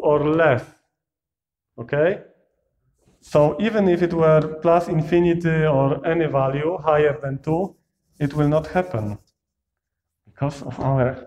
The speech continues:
ugly opponent. So we do not need to, we do not need to know what's here and realize that we may have many, many, many, many possible moves and many branches.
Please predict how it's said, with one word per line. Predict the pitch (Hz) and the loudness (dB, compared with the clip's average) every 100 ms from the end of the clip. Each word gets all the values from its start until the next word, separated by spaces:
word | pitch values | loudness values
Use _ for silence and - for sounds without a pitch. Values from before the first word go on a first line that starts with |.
| - | -12
ugly | 151 143 135 131 - _ _ _ | -8 -2 0 0 -4 _ _ _
opponent. | - - 110 95 95 - _ _ _ _ _ _ _ _ _ _ _ | -8 -4 -2 -2 -6 -10 _ _ _ _ _ _ _ _ _ _ _
So | _ 131 131 127 - _ _ _ _ _ _ _ _ - - - - _ _ _ _ _ _ _ _ | _ 2 2 0 -6 _ _ _ _ _ _ _ _ -20 -14 -12 -14 _ _ _ _ _ _ _ _
we | 127 135 | -4 0
do | 160 | 2
not | 160 139 139 | 2 0 -4
need | 143 - - | -4 -6 -2
to, | 123 120 117 117 - _ _ _ - | 0 2 0 -4 -10 _ _ _ -6
we | 156 | 0
do | 214 | 4
not | 220 202 151 | 4 2 -2
need | 180 196 - | -4 -4 -6
to | 139 | -6
know | 135 160 143 101 98 - _ _ _ _ _ | -2 0 0 -2 -6 -14 _ _ _ _ _
what's | 110 110 - | -6 -6 -8
here | - 131 113 | -6 0 0
and | - 131 123 - _ _ _ _ _ _ _ _ _ _ _ 147 | 0 -4 -4 -12 _ _ _ _ _ _ _ _ _ _ _ 0
realize | 196 185 143 139 139 - - | 4 4 4 2 -2 -8 -2
that | 147 143 - _ _ _ _ _ 147 | 0 0 -8 _ _ _ _ _ -2
we | 160 | -2
may | 170 170 | 0 -2
have | 175 175 156 | -4 -6 -6
many, | 143 147 180 | -4 -4 -4
many, | 156 135 165 | -4 -2 -4
many, | 175 123 127 165 | -4 -2 -2 -4
many | 131 113 147 | -6 -6 -8
possible | 127 120 127 160 | -8 -10 -10 -10
moves | 202 202 - | -8 -10 -10
and | 123 117 | -8 -4
many | 123 139 | 0 2
branches. | 170 220 190 123 | 2 0 0 -4